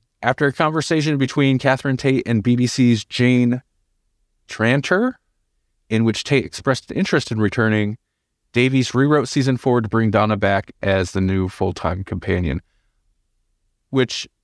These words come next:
on the face of it sounds like B B C interference. However, I think that's super smart because one, like, it is good to have a different kind of companion.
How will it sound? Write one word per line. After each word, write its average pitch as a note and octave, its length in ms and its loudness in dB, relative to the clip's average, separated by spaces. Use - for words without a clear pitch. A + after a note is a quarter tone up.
on B2+ 180 2
the C3 60 0
face F#3+ 280 0
of E3 100 0
it D3 100 0
sounds C#3+ 360 -2
like B2 360 0
B C3+ 140 2
B B2 80 0
C A2+ 220 0
interference. E2+ 640 -6
However, A2+ 640 0
I D3+ 140 0
think D#3+ 180 -2
that's A#2 200 -2
super E3+ 260 -2
smart A2 320 0
because A#2+ 260 -4
one, D3+ 460 -2
like, D#3+ 160 -4
it A3+ 100 2
is B3 140 2
good A#3 180 0
to G3 80 2
have G3 160 0
a F#3+ 60 -2
different F#3 280 -4
kind F#3 200 0
of F3+ 60 -4
companion. D#3 560 -2